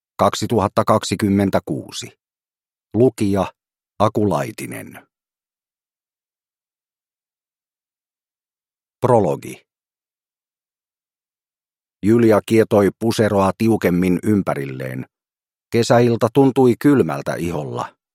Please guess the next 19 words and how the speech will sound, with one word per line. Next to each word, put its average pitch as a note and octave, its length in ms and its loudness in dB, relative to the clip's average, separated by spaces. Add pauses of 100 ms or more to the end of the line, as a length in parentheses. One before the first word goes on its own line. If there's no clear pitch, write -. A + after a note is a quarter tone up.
(480)
Hän C#3 160 0
huomasi, B2+ 400 2
että G#2+ 220 0
napit B2 440 -2
olivat F2 420 -2
yhä G2+ 220 -2
auki. F2 580 -2 (880)
Kädet A2 260 2 (100)
vapisten D2 640 -4
hän F2+ 260 -2
yritti A2+ 380 -2
saada G2+ 300 0
niitä E2+ 340 -2
kiinni, F2+ 460 -2 (680)
mutta A#2+ 220 -2
tärinä G#2+ 440 2
ei F#2+ 160 0
johtunut G2 540 -2
kylmästä, - 720 -6